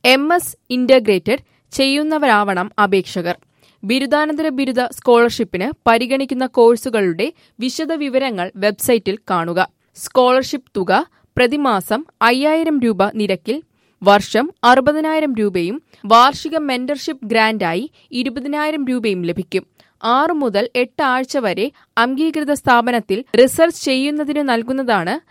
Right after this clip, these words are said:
മെന്റർഷിപ്പ് ഗ്രാന്റ്. യോഗ്യത രണ്ടായിരത്തി ഇരുപത്തിനാല് ഇരുപത്തിയഞ്ച് അധ്യയന വർഷം പ്ലസ് ടു പാസ്സായി മുകളിൽ പറഞ്ഞ ബിരുദ വിഷയങ്ങളിലൊന്നിൽ കോഴ്സിന് ചേർന്നവരായിരിക്കണം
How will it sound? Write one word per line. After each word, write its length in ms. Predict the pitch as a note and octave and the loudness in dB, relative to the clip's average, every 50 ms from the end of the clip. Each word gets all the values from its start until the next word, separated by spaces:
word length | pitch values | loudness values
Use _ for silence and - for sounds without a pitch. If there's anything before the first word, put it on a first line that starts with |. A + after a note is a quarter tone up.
| _ _ _ _ - | _ _ _ _ -4
മെന്റർഷിപ്പ് 880 | G#3+ A#3 B3 B3+ B3+ C#4+ C#4+ C4 - - D4 B3+ _ _ _ _ _ F#3 | 0 0 0 0 0 -2 -2 -4 -4 -6 -8 -8 _ _ _ _ _ -6
ഗ്രാന്റ്. 440 | F3 F#3 E3+ E3+ F3 F#3 - - _ _ _ _ _ _ _ _ _ - | -4 -4 -4 -4 -6 -10 -14 -20 _ _ _ _ _ _ _ _ _ -6
യോഗ്യത 540 | G3+ G#3 A3+ A3+ A#3+ G#3 G3 D#3+ F3 G#3+ D4+ - _ _ _ - - | 2 6 6 6 6 4 0 -2 -2 -2 -2 -4 _ _ _ -8 0
രണ്ടായിരത്തി 540 | A3+ B3 C4+ C#4+ D4 E4 F4 F4 E4+ - D#4 | 2 2 2 2 2 0 0 0 0 -2 -4
ഇരുപത്തിനാല് 680 | C#4+ B3+ B3+ D4+ C#4+ - D4+ C#4+ C4+ C4+ C#4 C#4 C#4+ C4 - | -4 -2 -4 -6 -6 -4 -4 -2 -2 -2 0 -2 -2 -4 -4
ഇരുപത്തിയഞ്ച് 680 | B3 A#3 A3+ A#3+ C4 C4 C#4+ C4 A#3+ A3+ A3 G#3 A3+ | -6 -6 -2 -2 -2 -2 0 -2 -2 -2 -2 -2 -2
അധ്യയന 600 | A3+ - - G#3 F#3+ G3+ A3 A#3+ A#3+ A#3+ B3 B3 | -2 0 -2 -4 -2 -2 -2 -2 -2 -2 -2 -2
വർഷം 400 | G#3+ F3+ E3 - - G#3 A#3+ E4+ _ _ | -2 -2 -4 -4 -4 -6 -6 -6 _ _
പ്ലസ് 500 | _ _ _ _ - A3+ A#3+ A#3 - - D#4 | _ _ _ _ 2 2 2 2 2 0 -2
ടു 40 | D#4+ D#4 - | -2 0 2
പാസ്സായി 580 | B3 G#3 G#3 A3 - - G3 E3+ E3+ F#3+ C4 D#4 _ _ _ - - | 4 4 4 4 2 0 -2 0 0 -2 -4 -6 _ _ _ -10 -6
മുകളിൽ 380 | A3+ A#3+ A#3+ C4+ D4+ E4+ E4 - D#4 | -6 -2 0 0 0 0 0 0 0
പറഞ്ഞ 280 | C#4 C4 C4 C4 C4 | 0 0 0 -2 -4
ബിരുദ 340 | A#3 G3+ A3+ A#3 B3 A3+ D4 | -4 -4 -4 -4 -2 -2 -4
വിഷയങ്ങളിലൊന്നിൽ 920 | C#4 A#3+ A#3+ - - B3+ B3 B3+ B3+ C4 C4 B3 A3 F#3+ F3 E3+ F3+ B3+ D#4+ _ _ | -4 -4 -6 -4 -4 -4 -4 -2 -2 -2 0 0 0 0 0 -4 -4 -4 -6 _ _
കോഴ്സിന് 720 | - B3+ B3+ B3+ C4+ C4+ - - C4 G3+ G#3 D#4 F4 _ - | 4 6 8 8 6 6 2 -4 -4 -4 -4 -6 -8 _ -4
ചേർന്നവരായിരിക്കണം 1000 | - C4 A#3+ B3 B3 B3+ C#4 C4 B3+ B3 A3 G3+ F#3+ F#3+ G3 - G3 F#3 F3 | 2 2 4 4 2 0 -2 -2 0 2 2 2 2 0 -2 -4 -4 -4 -4